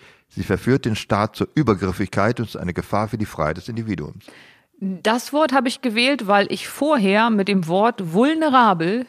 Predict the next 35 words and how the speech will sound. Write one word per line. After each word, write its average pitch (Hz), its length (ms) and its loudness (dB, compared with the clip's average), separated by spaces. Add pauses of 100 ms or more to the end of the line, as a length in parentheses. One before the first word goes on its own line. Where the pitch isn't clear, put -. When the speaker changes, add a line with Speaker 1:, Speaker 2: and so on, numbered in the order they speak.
Speaker 2:
noch 190 260 0
nichts 233 380 2
verbunden 247 500 2
hatte. 156 200 -6
Das 175 180 -4
gab's 220 320 0
in 214 140 2
meinem 220 320 4
aktiven 233 500 0
Wortschatz 196 480 0
und - 160 -4
auch 175 120 2
in 190 80 6
meinem 165 180 2
passiven 214 460 0
gar 165 160 2
nicht. 156 240 -8 (100)
Speaker 1:
Vor 120 180 -2
dem 123 180 0
Impfkram 101 540 -4
jetzt 80 180 -6
hier? 87 120 0
Speaker 2:
Ja, 78 120 0 (180)
vor 190 180 2
dem 185 100 4
Speaker 1:
Nee, 92 140 -2
kannte - 80 -2 (160)
Speaker 2:
Impfkram. 113 60 -4
Speaker 1:
ich - 60 -2
auch 110 120 0
ehrlich 85 200 -4
gesagt 85 360 -10
nicht. 82 180 -14 (480)
Mhm. - 140 -12
Speaker 2:
Und 175 120 -8